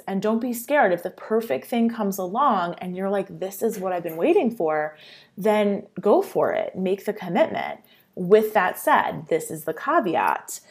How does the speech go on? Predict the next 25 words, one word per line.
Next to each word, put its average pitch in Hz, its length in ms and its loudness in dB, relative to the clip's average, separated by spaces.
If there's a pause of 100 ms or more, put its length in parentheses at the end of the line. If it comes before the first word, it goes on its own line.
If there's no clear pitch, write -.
(360)
On 202 280 6
Wednesday, 262 460 6
Mercury 175 460 2
sextile 165 500 -2
Saturn, 233 460 0
it's - 160 -10
gonna 190 140 -4
be 175 100 0
a 180 60 -2
focused 180 540 -4
and 180 100 -8
practical 165 640 -10
energy. 185 400 -4
It's 160 120 -8
gonna 175 180 -10
be, 170 240 -4 (1300)
I 226 160 6
have 269 160 2
been 208 140 0
feeling 185 260 0
so 202 320 4
focused - 680 -4
and 180 160 -6
so, 196 600 2 (200)
um, 165 600 -4